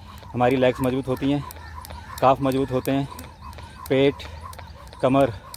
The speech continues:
और पीठ का फैट कम होता है, भुजाओं की एक्सरसाइज होती है, सभी आंतरिक अंगों का व्यायाम होता है। एक मिनट आप लगातार रस्सी कूदते हैं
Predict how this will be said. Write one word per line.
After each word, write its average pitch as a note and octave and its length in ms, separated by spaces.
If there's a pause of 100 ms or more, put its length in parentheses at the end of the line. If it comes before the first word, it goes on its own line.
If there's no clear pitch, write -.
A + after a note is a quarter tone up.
(500)
और B2 100
पीठ C#3 280
का C#3 120
फैट C3 240
कम C#3 140
होता C3 220
है, C#3 140 (680)
भुजाओं B2 280
की C#3 80
एक्सरसाइज C3+ 320
होती C3 240
है, C#3 160 (800)
सभी C3+ 220
आंतरिक B2+ 340
अंगों B2+ 200
का C#3 100
व्यायाम C3+ 300
होता C3 260
है। C#3 140 (840)
एक C#3+ 180
मिनट D3 200
आप C#3+ 140
लगातार C3+ 360
रस्सी C3+ 220
कूदते C3 260
हैं D3+ 160